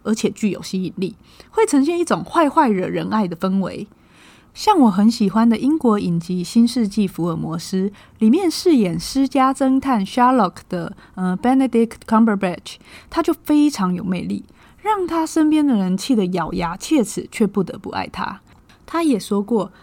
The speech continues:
“I'm not a psychopath, I'm a high functional sociopath。”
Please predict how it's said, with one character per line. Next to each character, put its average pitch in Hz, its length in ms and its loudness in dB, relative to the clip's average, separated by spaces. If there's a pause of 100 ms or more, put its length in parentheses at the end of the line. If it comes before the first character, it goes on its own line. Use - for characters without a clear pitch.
(160)
“I'm 226 280 6
not 294 220 0
a 208 160 -2
psychopath, 208 880 -4 (260)
I'm 233 240 2
a 214 280 -2
high 277 320 -2
functional 202 800 0
sociopath。” 196 840 -4